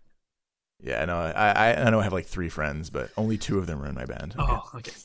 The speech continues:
Speaker 2: <laughs> Can't put all your
Speaker 1: No,
Speaker 2: eggs
Speaker 1: but,
Speaker 2: in the
Speaker 1: uh,
Speaker 2: same basket, right? <laughs>
Speaker 1: That's true. But he, he, he used, he used to be a really great basketball player.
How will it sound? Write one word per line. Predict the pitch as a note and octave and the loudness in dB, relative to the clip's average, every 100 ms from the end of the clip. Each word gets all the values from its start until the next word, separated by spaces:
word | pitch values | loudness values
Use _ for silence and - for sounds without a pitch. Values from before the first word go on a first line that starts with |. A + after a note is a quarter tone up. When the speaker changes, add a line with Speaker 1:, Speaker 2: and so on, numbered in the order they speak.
| - | 8
Speaker 2:
<laughs> | A#3+ - G3 - G3+ G3 F3+ - - - - - - F3 G#3 - - | 8 10 8 10 6 8 2 2 -2 6 6 6 6 6 4 0 -2
Can't | - G3+ | 6 8
put | G#3+ A3 | 8 8
all | E3 F#3 | 10 12
your | G#3 G#3 | 12 12
Speaker 1:
No, | |
Speaker 2:
eggs | F3+ E3+ | 10 8
Speaker 1:
but, | E3+ | 8
Speaker 2:
in | |
the | D#3 | 6
Speaker 1:
uh, | |
Speaker 2:
same | - E3 D#3 | 6 6 6
basket, | C#3+ D#3+ E3+ C#3 C#3 | 4 4 2 -2 -2
right? | C3+ D3+ - - - | -2 -2 -4 -10 2
<laughs> | A#3+ - - - - - - | 2 4 0 -2 -4 -6 -2
Speaker 1:
That's | F2 | -2
true. | - C2+ - - - - - - - - | -2 -2 -4 -4 -8 -8 -8 -10 -20 -4
But | A#2 G#2+ | 2 4
he, | A#2 | 2
he, | A2+ A#2+ - - | 0 -6 -8 -4
he | A#2 | 4
used, | C#3+ C#3 A#2+ - | 8 8 6 4
he | A#2+ | 4
used | A#2+ B2+ | 6 6
to | G2 | 2
be | G2 | 0
a | |
really | E2+ A2+ F#2 | 4 4 4
great | E2+ D2 | 2 2
basketball | F#2+ E2+ D#2+ D2+ | 2 0 -2 -4
player. | C2 D2+ D#2 B2 | -4 -4 -4 -8